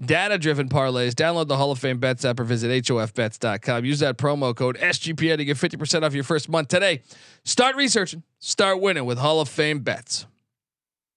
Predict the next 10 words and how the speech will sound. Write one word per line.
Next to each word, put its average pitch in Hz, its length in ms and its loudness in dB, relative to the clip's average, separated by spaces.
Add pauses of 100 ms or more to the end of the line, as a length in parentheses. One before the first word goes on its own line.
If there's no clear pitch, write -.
(920)
All 135 140 2
right, 151 240 2
here 160 140 2
we 156 160 2
are, 160 120 4
getting 170 240 -4
to 170 80 2
the 160 100 2
top 190 380 0
ten. 208 460 2